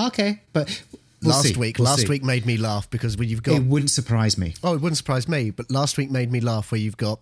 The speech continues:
Speaker 2: uh, David Cronenberg, <laughs> um, going like, "Well, you're all going on a mission. You not coming?" "No, no, I'm not coming. No, they can't afford to hire me for a whole thing. So, uh,
Speaker 1: Uh-huh.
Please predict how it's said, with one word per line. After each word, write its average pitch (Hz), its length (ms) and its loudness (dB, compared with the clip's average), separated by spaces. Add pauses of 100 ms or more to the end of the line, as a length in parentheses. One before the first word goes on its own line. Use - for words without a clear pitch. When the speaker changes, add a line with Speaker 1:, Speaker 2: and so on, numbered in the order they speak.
(140)
Speaker 2:
uh, 107 280 -2 (340)
David 135 260 0
Cronenberg, 113 800 -2 (560)
<laughs> 180 480 -8
um, 127 460 0 (340)
going 160 320 2
like, 147 260 0 (480)
"Well, 214 500 0
you're 196 220 2
all 220 100 4
going 196 260 2
on 185 100 2
a 175 40 2
mission. 156 440 0
You 135 160 2
not 190 140 0
coming?" 202 380 0
"No, 196 500 2 (180)
no, 165 380 2
I'm 175 120 2
not 160 140 0
coming. 131 420 0 (180)
No, 151 280 0
they 151 140 -2
can't 160 200 2
afford 147 380 0
to 131 180 0
hire 131 320 0
me 131 180 2
for 127 200 -2
a 120 80 0
whole 120 160 0
thing. 117 420 -2
So, 127 460 0
uh, 131 40 4
Speaker 1:
Uh-huh. 127 240 2